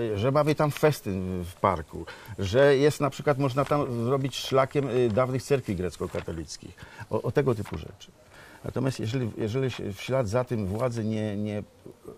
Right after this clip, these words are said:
rozwiążą tego problemu, nie pomyślą, jak sprzedać atrakcje,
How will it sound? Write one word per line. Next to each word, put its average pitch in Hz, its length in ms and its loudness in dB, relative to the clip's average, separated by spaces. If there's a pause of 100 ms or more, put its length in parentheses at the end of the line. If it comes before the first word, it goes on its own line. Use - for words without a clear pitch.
(120)
rozwiążą 110 840 -2
tego 95 220 -4
problemu, 101 500 -4
nie 107 160 0
pomyślą, 120 720 0
jak 120 260 0
sprzedać 120 600 2
atrakcje, 113 640 -2